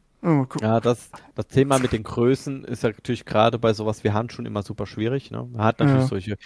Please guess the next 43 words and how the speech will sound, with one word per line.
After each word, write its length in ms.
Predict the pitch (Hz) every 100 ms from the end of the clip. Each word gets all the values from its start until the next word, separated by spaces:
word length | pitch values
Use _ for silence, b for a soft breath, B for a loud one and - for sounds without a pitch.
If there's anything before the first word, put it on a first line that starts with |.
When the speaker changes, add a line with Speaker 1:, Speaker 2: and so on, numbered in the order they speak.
| b
Speaker 2:
Größentabellen, 880 | - 107 123 131 131 120 - 113 120
aber 180 | 104 104
auch 140 | -
das 280 | - 113 117
funktioniert 540 | - 123 - 117 113 -
nicht 400 | 107 110 - -
hundertprozentig 760 | 120 117 - - 117 120 -
bei 100 | -
jedem 260 | 101 113 113
Menschen, 400 | 107 127 - 135
ne? 160 | 120 131 B B B
Das 340 | 120 - - - -
kann 160 | - 123
man 140 | 117
einfach 260 | 101 110 104
so 80 |
Speaker 1:
Absolut 80 | 147
Speaker 2:
sagen, 260 | 104 110 135
wie 60 |
es 100 | 156
Speaker 1:
nicht. 80 | 123
Speaker 2:
ist. 180 | 120 - b b b b
Handschuhe 580 | - 123 143 143 131 127
Speaker 1:
Ja. 120 | -
Speaker 2:
ist 220 | 113 -
das 180 | 113 120
Produkt, 560 | - 123 110 120 - - B B
das 160 | - -
am 160 | 113
meisten, 560 | 101 101 123 - 127 120 b b
ähm, 380 | - 110 107 107 - -
Retour 480 | 110 107 - 131 123
geht, 300 | 120 120 -
weil 160 | 104
die 80 | 107
Größe 320 | - 107 110
nicht 140 | 95 -
passt. 340 | 87 - - _ _ _
Das 160 | - 101
ist 140 | 117
einfach 240 | - 151 160
Speaker 1:
Mhm. 40 |
Speaker 2:
so, 180 | 151 -